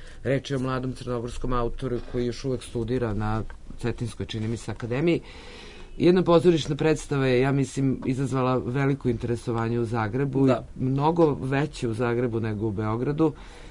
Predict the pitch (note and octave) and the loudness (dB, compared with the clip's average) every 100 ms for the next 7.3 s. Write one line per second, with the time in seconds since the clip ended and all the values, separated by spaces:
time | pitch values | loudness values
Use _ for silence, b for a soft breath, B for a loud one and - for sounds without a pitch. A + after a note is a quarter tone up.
0 | B B A#2 A#2 C3+ A2 C3 C3+ C3 C3 | B B -6 -2 -2 0 2 4 4 2
1 | - - - B2 C#3 C3+ - C3+ A#2+ F#2+ | 0 -6 -6 0 2 2 2 0 2 0
2 | E2+ B2 A2 C3 B2+ B2 B2 B2+ - B2 | 2 2 2 0 2 2 2 0 0 0
3 | A2+ A#2+ A#2+ C3 C3+ A#2+ - A#2+ - B2 | 2 2 2 4 4 2 0 -4 0 4
4 | B2+ B2+ A#2+ B B B B D#3+ D3+ C3+ | 6 4 2 B B B B 0 2 2
5 | C#3 C3+ - - - C3 B2 C3 C3 C3 | 4 4 0 -14 -2 2 4 4 4 4
6 | B2+ A#2+ A2+ A2 - A2+ - A#2 A2+ A2 | 4 4 0 -2 -4 -6 -2 0 0 -2
7 | A#2+ G#2+ D#3 | 2 2 2